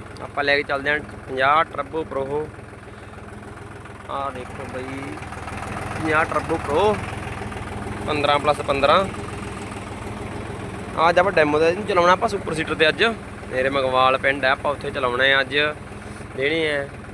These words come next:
ਕੋਈ ਕੀ ਬਣਦਾ ਅੱਗੇ ਜਾ ਕੇ,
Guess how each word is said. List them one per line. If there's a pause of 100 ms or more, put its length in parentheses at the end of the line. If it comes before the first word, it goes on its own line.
(280)
ਕੋਈ (720)
ਕੀ
ਬਣਦਾ
ਅੱਗੇ
ਜਾ
ਕੇ,